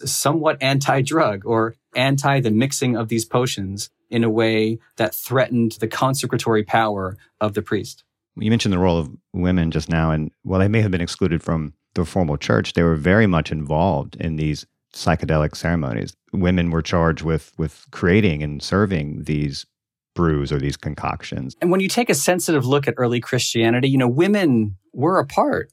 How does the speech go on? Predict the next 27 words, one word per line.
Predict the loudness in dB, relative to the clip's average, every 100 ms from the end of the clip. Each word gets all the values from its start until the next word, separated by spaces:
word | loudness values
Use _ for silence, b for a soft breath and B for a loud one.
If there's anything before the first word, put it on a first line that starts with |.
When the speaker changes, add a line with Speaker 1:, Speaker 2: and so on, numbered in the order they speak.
| -4
Speaker 1:
of | -2
this | -2 0
movement, | 0 2 0
and | 2
they're | 4
mentioned | 4 4 2 0 0
in | 2 2
the | 2
Gospels, | 2 0 -2 -4 -2
and | 0 2
they're | 2
mentioned | 2 0 2
in | 2 0
Paul's | 0 0 2
letters. | 0 0 -2 -6 -12 b b -4
Uh, | -2
the | 0 0
very | 2 2 2 -2
first | -2 0 2 0 -6 -10 B B B B -6
convert | 0 2 2 0 -2 -4 _ _ _
in | 2 2
Europe, | 4 2 2 -2 -8 -20 _ -4
uh, | -2 0
was | 0
a | 2
woman, | 2 2 2 -4 _ _ _
Lydia | 0 2 2 -2 -4